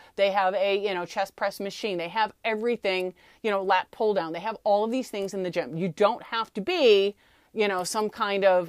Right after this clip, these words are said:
expert in order to get a great workout, okay?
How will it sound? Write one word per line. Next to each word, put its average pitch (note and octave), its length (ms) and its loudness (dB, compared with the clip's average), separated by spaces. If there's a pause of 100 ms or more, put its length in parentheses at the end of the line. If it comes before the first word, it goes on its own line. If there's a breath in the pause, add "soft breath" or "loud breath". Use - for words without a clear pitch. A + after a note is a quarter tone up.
(100)
expert F3 600 -2
in G#3+ 80 -2
order F#3+ 300 -2
to A3 160 -2
get E3+ 280 0
a F#3 80 0
great D3+ 300 -2
workout, C3+ 460 -10 (240)
okay? F3 340 0